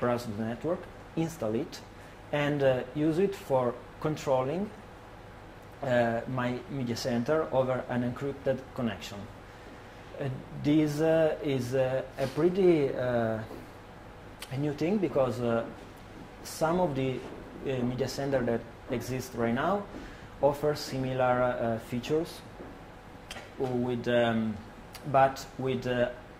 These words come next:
an application that has to be already installed on the device.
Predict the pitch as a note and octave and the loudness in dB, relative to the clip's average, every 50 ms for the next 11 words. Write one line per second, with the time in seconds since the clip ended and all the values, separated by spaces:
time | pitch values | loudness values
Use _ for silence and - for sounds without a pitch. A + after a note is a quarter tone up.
0 | - - B2+ B2+ C3+ C3+ C3+ C#3 C3+ D3 C#3 C#3 D#3 C#3 B2+ A#2+ A#2+ B2 B2 A#2+ | -4 -2 0 2 2 0 0 0 0 0 0 0 0 0 0 0 0 0 -2 -2
1 | A#2 - - - - - - - C#3 B2+ B2 C3 - - C3+ D3 D3+ D3+ C#3+ C#3+ | -4 -8 -12 -16 -18 -14 -8 -6 -4 -4 -4 -4 -2 2 4 6 6 6 4 2
2 | C#3 B2+ B2+ - - B2 A#2+ B2 A#2 A#2+ - - - B2 A#2+ A#2+ A#2 A#2 A2+ A2+ | 0 -4 -4 0 2 2 2 2 0 -4 -8 -8 -4 0 0 2 2 2 4 4
3 | A2+ A2+ A#2+ C#3 C3 - | 4 2 2 0 -4 -8